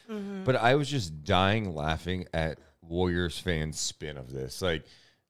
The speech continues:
Speaker 2: it, they are painting this as Sabonis being the dirtiest player in N B A history, and the victim, Draymond Green, just had, I mean, he had, what is he supposed to do?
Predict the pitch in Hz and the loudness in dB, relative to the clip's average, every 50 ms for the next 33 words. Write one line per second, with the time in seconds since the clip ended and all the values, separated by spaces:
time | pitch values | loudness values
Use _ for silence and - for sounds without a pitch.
0 | _ _ _ _ _ _ _ _ _ - - _ _ _ _ _ _ - 170 190 | _ _ _ _ _ _ _ _ _ -20 -20 _ _ _ _ _ _ 2 2 2
1 | 180 - _ - 151 131 160 175 185 214 220 220 220 - 107 127 123 127 139 139 | 2 -2 _ -2 4 6 8 8 8 8 6 6 2 0 2 4 4 4 4 4
2 | 151 151 147 120 110 107 117 117 - - - 104 104 101 92 - - - 110 90 | 4 2 4 6 6 6 6 6 4 0 2 4 4 4 4 2 2 0 0 2
3 | - 98 95 98 110 117 110 92 85 - 104 98 101 104 95 98 104 87 71 - | 4 4 4 4 4 0 -2 -4 -4 -2 -2 -2 -2 -2 -2 -2 -2 0 2 2
4 | 110 110 117 127 135 143 131 - - - 120 113 110 110 110 104 - - - 104 | 2 2 2 2 0 0 -2 -2 0 4 6 8 8 8 8 6 2 0 0 0
5 | 104 95 101 101 98 95 87 92 98 92 - - - 101 101 101 - 117 127 113 | 2 2 4 4 6 6 4 4 2 0 0 -2 0 2 2 4 4 4 4 2
6 | 120 117 90 120 151 143 - - 135 120 107 101 87 120 131 135 135 127 127 123 | 2 0 2 2 0 0 0 -4 -8 -8 -8 -6 -4 -2 0 0 0 0 0 -2
7 | 110 95 117 120 117 107 101 92 - - - - - - - 185 196 - - 139 | -2 -4 -2 0 0 0 -2 -4 -8 -14 -18 -18 -16 -6 -2 -2 0 2 4 6
8 | 180 226 294 294 - - 170 214 214 226 214 185 160 208 226 165 143 165 196 220 | 8 8 8 6 4 4 4 4 6 4 4 4 2 2 2 4 6 6 6 6
9 | - 143 131 156 202 220 226 247 202 190 220 170 - 165 139 - - 143 165 175 | 4 0 2 4 6 6 4 4 0 -4 -4 -2 -2 -2 -2 2 4 6 6 6
10 | - - 156 113 117 113 98 87 - | 4 2 0 2 2 2 2 2 0